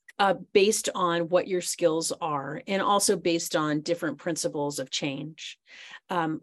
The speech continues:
for One Green Thing. And so you can just down, you, you can just flip up. I also on the website have a seven day plan, but in the book, there's a twenty-one day plan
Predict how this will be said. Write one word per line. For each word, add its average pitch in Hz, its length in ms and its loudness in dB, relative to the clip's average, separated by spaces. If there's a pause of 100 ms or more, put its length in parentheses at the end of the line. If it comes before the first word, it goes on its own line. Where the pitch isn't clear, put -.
(140)
for 185 220 6
One 156 180 2
Green 147 240 -6
Thing. 151 460 -8
And 185 160 -4
so 165 500 4 (260)
you 180 140 -6
can 190 140 -4
just 160 220 -6
down, 156 280 2
you, 180 220 -8
you - 100 -8
can 151 260 -6
just 147 180 -8
flip 180 260 0
up. 160 100 2
I 175 140 2
also 180 260 2
on 165 80 0
the 160 80 -4
website 160 400 0
have 151 220 -6
a 147 40 -6
seven 240 280 4
day 156 100 2
plan, 147 300 -4
but 147 100 -4
in 160 80 -2
the 165 60 -2
book, 185 180 -2
there's 160 160 -2
a 156 60 -10
twenty-one 170 560 -2
day 151 160 0
plan 147 400 -4